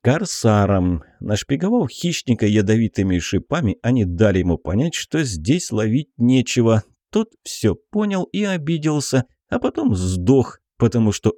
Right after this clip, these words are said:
архиупырь ему половину башки снес.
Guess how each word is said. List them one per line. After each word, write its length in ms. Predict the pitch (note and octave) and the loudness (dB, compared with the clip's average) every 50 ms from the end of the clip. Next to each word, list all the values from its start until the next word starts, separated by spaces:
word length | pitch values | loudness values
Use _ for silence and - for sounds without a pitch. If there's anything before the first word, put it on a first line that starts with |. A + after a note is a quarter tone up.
| _ | _
архиупырь 800 | - A2 G#2 F2 F2 - - F#2 E2 D2 - _ D3+ F3+ E3+ - - _ _ _ _ _ | 0 2 2 2 0 -2 -2 -2 -2 -2 -4 _ -2 -2 -2 -4 -10 _ _ _ _ _
ему 380 | G2+ A#2 G#2+ A2+ C3 C3 A#2+ | 0 0 2 4 2 2 0
половину 720 | - _ _ A2+ A2 A2 G#2+ G2+ A2+ B2+ A#2 G#2 G#2 G#2 F#2 | -2 _ _ 0 0 2 2 2 2 2 2 2 0 0 -2
башки 720 | E2+ D2+ D#2 G#2 G#2+ B2 - - - _ - F3 C3 F2+ | -2 -2 0 0 0 0 -4 -10 -16 _ -2 0 0 0
снес. 640 | - - - - F#3 A2 F#2 C#2 - - - - - | 0 -6 -8 -4 -2 0 0 -2 -2 -6 -10 -12 -16